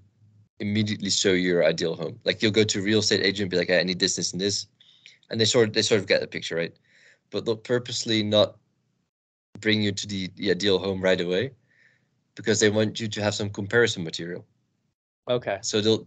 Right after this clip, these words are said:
Speaker 1: you know, they'll show you, like, five houses, and then the fifth house is, like, the one that they know is the one that you really want.
Speaker 2: Mm-hmm.
Speaker 1: But you only really appreciate that fifth one because you've seen the other four. And those other four, it's, it's good that you go see them because then you know what's not for you.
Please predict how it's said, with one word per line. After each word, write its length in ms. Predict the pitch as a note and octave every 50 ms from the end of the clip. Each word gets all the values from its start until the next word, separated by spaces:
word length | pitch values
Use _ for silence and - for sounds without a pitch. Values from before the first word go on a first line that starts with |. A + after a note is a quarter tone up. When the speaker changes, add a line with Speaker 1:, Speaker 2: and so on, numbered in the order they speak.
| _
Speaker 1:
you 100 | - A#2
know, 60 | B2 C3+
they'll 120 | C3+ B2
show 200 | A#2 - C#3 B2
you, 160 | A#2+ A#2 A2
like, 140 | G2+ G2 F#2+
five 260 | - - A2+ A2+ A2
houses, 560 | - G#2+ A2+ A#2+ A2+ A#2 B2 B2 B2 A#2+ A#2+
and 140 | - - G#2+ G#2
then 100 | G2+ G2+
the 80 | F#2+
fifth 260 | F#2 - B2 A2+ A2
house 340 | - A2 G#2+ A2 G#2+ G#2 G2
is, 140 | G2+ F#2 -
like, 160 | F#2+ F2 F2+
the 80 | G2 F#2+
one 220 | G2 G2+ G2 F#2+ F#2
that 160 | F#2 F2 E2+
they 180 | G2 F#2 F#2+
know 440 | F2+ F2+ F#2 F2+ F2 E2+ E2 E2 - -
is 100 | - -
the 100 | - F#2
one 100 | F2 F2+
that 120 | E2+ - -
you 80 | E2
really 160 | E2+ F2 F2 E2
want. 260 | E2+ E2 E2 - - _ _ _ _ _ _ _ _ _ _ _ _ _ _ -
Speaker 2:
Mm-hmm. 200 | A2 G2+ G2+ F#2 F#2
Speaker 1:
But 140 | - G#2+ F#2
you 100 | G2 G#2+
only 240 | A2 A#2 B2 A#2 A2
really 200 | G#2+ G#2+ A2 G#2
appreciate 500 | F#2 - - - A2 G#2+ - A2 F2 -
that 140 | E2 - -
fifth 240 | - F#2+ G2+ -
one 160 | - F2 E2 E2
because 260 | F#2 - G#2+ F#2 G#2+
you've 100 | G2+ F#2+
seen 200 | - - A2+ G#2
the 100 | G2 F2
other 160 | F2 F#2+ G#2
four. 340 | G2+ - A#2+ A#2 C3 D3 - - - - - - - _ -
And 160 | - A2 A2
those 120 | A#2+ B2 D3+
other 160 | F3+ F3+ E3+
four, 440 | E3+ - - E3 D#3+ D#3 D3+ - - _ _ _ _ _ _ _ -
it's, 180 | - B2+ - -
it's 160 | A2 G#2 G#2
good 220 | G#2 - D3+ -
that 120 | - A#2 A2
you 120 | A2 G#2+
go 100 | G#2 G#2
see 180 | F2+ - - F#3
them 220 | E3+ G#2 E2 E2+
because 260 | - - G2 A2+ G#2
then 180 | G2+ A2+ A#2 A#2
you 80 | A2 G#2+
know 180 | A2 A2+ G#2+
what's 200 | G2+ G2 F2+ -
not 180 | G#2+ - - -
for 60 | -
you. 220 | G#2 A#2+ G#2 F#2